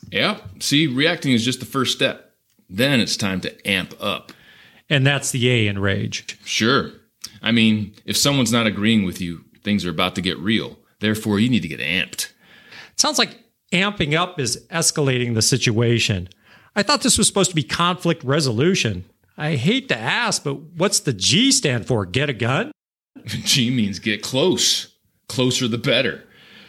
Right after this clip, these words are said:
Speaker 1: Get right up in their face. You need to let whoever you're dealing with know that you mean business, buddy.
Speaker 2: Holy smoke, that doesn't sound too smart to me. It's almost like you're looking for a fight.
Speaker 1: <laughs>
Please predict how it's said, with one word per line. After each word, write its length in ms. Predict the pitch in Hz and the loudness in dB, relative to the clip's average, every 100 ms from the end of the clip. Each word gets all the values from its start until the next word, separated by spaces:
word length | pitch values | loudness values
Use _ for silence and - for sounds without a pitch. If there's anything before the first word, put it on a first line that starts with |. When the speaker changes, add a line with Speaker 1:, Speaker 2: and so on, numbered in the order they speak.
| - 113 | -12 -2
Speaker 1:
Get 200 | 139 120 | -2 -2
right 280 | 120 131 139 | 0 2 2
up 140 | 139 | 2
in 140 | 139 | 0
their 140 | 135 135 | 2 0
face. 520 | - 139 151 185 - | 0 0 0 -2 -4
You 120 | 131 | -2
need 140 | 151 123 | 0 0
to 60 | |
let 220 | 120 139 | 2 2
whoever 360 | 131 151 151 143 | 2 2 2 2
you're 180 | 139 143 | 2 0
dealing 340 | 127 143 139 | 0 2 2
with 120 | 135 139 | 0 2
know 380 | 143 131 123 | 4 4 4
that 160 | 120 120 | 2 -2
you 600 | 120 143 143 117 123 - - | 0 2 4 2 0 -4 -6
mean 540 | 117 131 120 110 107 - 98 | 0 2 4 2 0 -6 -6
business, 420 | 92 131 113 95 - | 0 0 0 -2 -4
buddy. 480 | 87 90 90 101 - | -4 -6 -6 -10 -14
Speaker 2:
Holy 300 | - 240 139 | -6 -2 0
smoke, 320 | - 233 190 | 0 -2 0
that 140 | 226 269 | 0 2
doesn't 260 | 330 247 | 2 4
sound 300 | 214 151 127 | 2 0 0
too 120 | 143 | -2
smart 340 | 131 156 131 131 | 0 0 0 0
to 60 | |
me. 280 | 139 156 262 | 0 0 0
It's 180 | 277 - | -4 -4
almost 220 | 247 247 | 0 2
like 140 | 247 - | 2 2
you're 100 | 175 | 2
looking 220 | 240 208 | 2 2
for 160 | 226 | 2
a 60 | 151 | 0
fight. 460 | - 254 294 120 - _ _ | 0 0 0 -2 -6 _ _
Speaker 1:
<laughs> 40 | _ | _